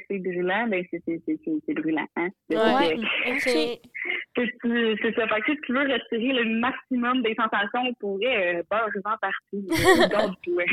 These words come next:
Speaker 3: Ah ouais, mais c'est intriguant pour vrai, quand même,
Speaker 2: Parfait.
Speaker 3: vraiment.
Speaker 2: Hey, ouais. Ça
Speaker 1: Ouais,
Speaker 2: aussi,
Speaker 1: c'est,
Speaker 2: c'était
Speaker 1: ouais,
Speaker 2: sur
Speaker 1: c'est
Speaker 2: ma
Speaker 1: vraiment pas
Speaker 2: liste.
Speaker 1: pire. Ça agrémente une sensation.
Speaker 3: Mhm.
Speaker 2: OK. Bon.
Speaker 1: Ouais.
Speaker 2: Ma liste, ça s'arrange.
Speaker 3: <laughs> Ouais.
Speaker 1: <laughs> Donc.
Speaker 2: Euh, sinon, autre question. Ah oui!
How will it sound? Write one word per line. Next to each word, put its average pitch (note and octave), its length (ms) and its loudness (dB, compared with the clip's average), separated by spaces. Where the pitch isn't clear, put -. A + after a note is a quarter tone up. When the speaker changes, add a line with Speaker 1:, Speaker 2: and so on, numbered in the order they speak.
Speaker 3:
Ah C#4 260 4
ouais, A3+ 160 4
mais A3 100 4
c'est A3+ 160 2
intriguant G#3 400 0
pour G#3 140 -4
vrai, A3 240 -4
quand - 80 0
même, G#3+ 240 0
Speaker 2:
Parfait. C4+ 140 -6
Speaker 3:
vraiment. G#3 200 -2
Speaker 2:
Hey, A#3 320 0
ouais. G#3 320 -8
Ça - 160 -4
Speaker 1:
Ouais, B3+ 80 2
Speaker 2:
aussi, G4 160 0
Speaker 1:
c'est, A#3 80 0
Speaker 2:
c'était G3+ 120 4
Speaker 1:
ouais, G#3 40 4
Speaker 2:
sur G#3 120 2
Speaker 1:
c'est - 100 2
Speaker 2:
ma G#3 240 4
Speaker 1:
vraiment B3+ 120 2
pas - 60 2
Speaker 2:
liste. A3+ 180 2
Speaker 1:
pire. C#4 120 2
Ça B3+ 100 0
agrémente A3 460 2
une A#3+ 140 0
sensation. G3+ 800 -2
Speaker 3:
Mhm. B3+ 340 2
Speaker 2:
OK. - 200 -12
Bon. G#3+ 220 2
Speaker 1:
Ouais. G4+ 120 -2
Speaker 2:
Ma G3+ 160 -8
liste, A#3 160 -4
ça A#3 80 -8
s'arrange. A3+ 640 2
Speaker 3:
<laughs> B3+ 560 6
Ouais. B3+ 160 6
Speaker 1:
<laughs> C#4 1200 2
Donc. G#3+ 880 0
Speaker 2:
Euh, A3 300 2
sinon, C4 400 -2
autre F4 260 -6
question. G#3+ 240 -10
Ah G4+ 240 6
oui! D#4+ 100 6